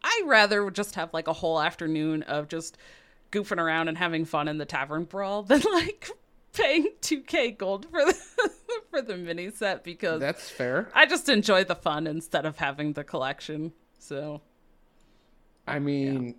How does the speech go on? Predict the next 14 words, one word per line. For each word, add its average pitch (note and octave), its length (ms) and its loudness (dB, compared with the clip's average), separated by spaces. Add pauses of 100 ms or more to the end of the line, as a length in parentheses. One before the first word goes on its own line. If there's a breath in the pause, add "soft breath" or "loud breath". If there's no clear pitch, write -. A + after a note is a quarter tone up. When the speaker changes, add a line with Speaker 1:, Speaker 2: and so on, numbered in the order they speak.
(140)
Speaker 2:
that C3+ 200 -2
is C#3+ 280 2 (120)
completely B2+ 560 -4
reasonable G#2+ 640 -8
too. G#2+ 380 -8
So, G2+ 280 -8
like, G#2 360 -12 (1500)
yeah, D#3 240 2
I A2+ 140 0
think G#2+ 180 -10
that's A#2 200 -8
a A2+ 80 -6
very, A2+ 580 -6
like, A2 400 -8